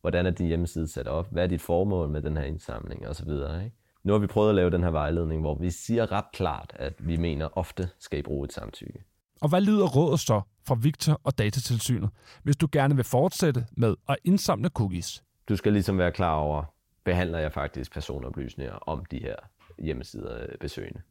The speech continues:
Speaker 1: Det næste bliver jo så, øhm, snak med enten din leverandør om det her, altså dine, dem, der laver de tekniske løsninger på din hjemmeside. Det er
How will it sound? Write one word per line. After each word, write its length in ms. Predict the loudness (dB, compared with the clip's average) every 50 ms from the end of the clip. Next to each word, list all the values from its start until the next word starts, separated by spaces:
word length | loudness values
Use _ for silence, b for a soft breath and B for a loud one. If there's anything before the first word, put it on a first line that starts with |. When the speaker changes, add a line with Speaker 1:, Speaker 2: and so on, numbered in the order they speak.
| -18 _ 0
Speaker 1:
Det 80 | 2 4
næste 280 | 6 6 4 4 0
bliver 200 | 2 4 6 6
jo 80 | 6 4
så, 280 | 2 2 2 2 2 0 -2 _ _ _ _ _ _ -2
øhm, 480 | 0 2 2 2 2 0 0 0 -2 -4 -8
snak 300 | -8 -2 0 0 0 0
med 320 | 0 2 2 4 4 2 2
enten 300 | 2 2 2 2 0 0
din 140 | 2 2 2
leverandør 680 | 2 2 0 0 -2 0 0 -2 -2 -2 -6 -10 -14 -12 -6
om 140 | -4 -4 -2
det 140 | 0 0
her, 200 | 0 -2 -2 -4
altså 260 | -4 -4 -4 -2 -4 -4
dine, 320 | -2 0 0 0 0 0
dem, 200 | 0 0 0 2
der 220 | 2 2 2 2
laver 280 | 2 2 2 2 2 2
de 100 | 0 -2 -4
tekniske 460 | -4 -2 -2 -2 -2 -4 -4 -2 -2
løsninger 380 | 0 0 0 -2 -2 -4 -6 -4
på 120 | -2 -2
din 100 | -2 0
hjemmeside. 500 | 0 -2 -2 -4 -6 -6 -6 -6 -6 -4 -2
Det 60 | -2
er 60 | -2